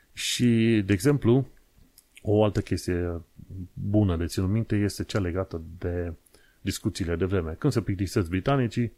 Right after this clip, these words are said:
discută de vreme foarte mult. Pe de altă parte, discută și despre vreme, pentru că, cel puțin în Londra, poți să ai, uh, ba la un moment dat ploaie, ba un vânt, ba soare, în aceea zi.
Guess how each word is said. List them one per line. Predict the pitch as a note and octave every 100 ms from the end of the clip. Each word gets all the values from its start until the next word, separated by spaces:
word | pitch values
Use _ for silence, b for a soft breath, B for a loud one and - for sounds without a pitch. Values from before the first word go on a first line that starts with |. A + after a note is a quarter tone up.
| _
discută | A2+ A2 B2+ G#2+
de | F#2+
vreme | F#2 G2 F2+
foarte | F#2 -
mult. | F2+ D2 B B B _
Pe | A#2
de | G2
altă | F2+ F#2
parte, | A#2+ A#2
discută | F#2 F#2+ - -
și | G2 A2+
despre | G2 -
vreme, | E2 A2+ G2+
pentru | F2+
că, | F#2
cel | F2 A2
puțin | - F2 F#2+
în | E2+ F2 E2
Londra, | D#2+ G2+ C3 D2 D#2+ A2+ - _ b b b b b _ _
poți | A#2+ - -
să |
ai, | G2+ G#2+ G#2+
uh, | G#2+ G#2 G2 F#2+ b b _
ba | - F2+
la | G#2+
un | G2
moment | G2 G2
dat | F#2+ -
ploaie, | G2+ F#2+ F#2
ba | F2+ G2
un | F#2+ F2+
vânt, | E2+ F#2+ F#2 F#2 - - -
ba | F2+ F#2
soare, | - - E2+ E2+ F2+ F2
în | A2+
aceea | G#2 A#2 G2
zi. | F2+